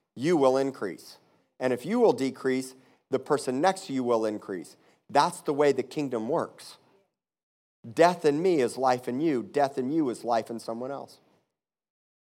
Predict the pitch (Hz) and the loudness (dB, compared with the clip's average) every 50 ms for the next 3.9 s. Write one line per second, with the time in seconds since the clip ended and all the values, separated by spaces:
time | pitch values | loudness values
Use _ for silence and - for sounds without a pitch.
0 | _ _ _ _ _ _ _ _ - - 95 107 120 123 127 127 123 127 127 - | _ _ _ _ _ _ _ _ -10 0 4 4 4 6 4 2 0 -2 -4 -8
1 | - 120 117 110 101 - 87 80 73 - - _ _ _ _ _ _ _ _ _ | -6 -4 -2 -2 -2 -4 -6 -10 -10 -14 -20 _ _ _ _ _ _ _ _ _
2 | _ _ _ _ _ _ _ _ _ _ _ _ _ _ _ _ - 113 98 92 | _ _ _ _ _ _ _ _ _ _ _ _ _ _ _ _ -12 -10 -8 -8
3 | 92 76 - - - - 107 101 107 104 98 90 82 69 - - - | -8 -10 -10 -14 -10 -6 -2 -2 -2 -2 -4 -6 -8 -12 -16 -20 -20